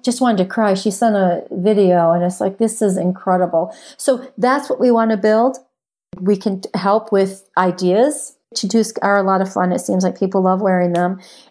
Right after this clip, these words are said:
And then we're always looking for corporate sponsorships. If a company is willing to put the time and money into a cause, I can see how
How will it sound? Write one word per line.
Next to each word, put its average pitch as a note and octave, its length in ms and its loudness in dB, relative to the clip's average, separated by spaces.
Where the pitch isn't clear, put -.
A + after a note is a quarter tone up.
And A#3 140 2
then C4+ 240 2
we're C4 140 2
always B3+ 360 2
looking B3 320 0
for A3 160 -2
corporate G#3+ 400 -2
sponsorships. F#3+ 760 -4
If B3 140 0
a B3 60 2
company D4 400 0
is G#3+ 140 0
willing G#3 300 2
to A#3 100 -2
put G3+ 220 -2
the G3 80 -2
time G3 280 -2
and F#3 140 0
money G3 420 0
into A3 300 0
a G#3+ 80 0
cause, A#3+ 600 0
I G3+ 120 0
can G3 240 -4
see A#3+ 480 2
how F#3+ 340 -2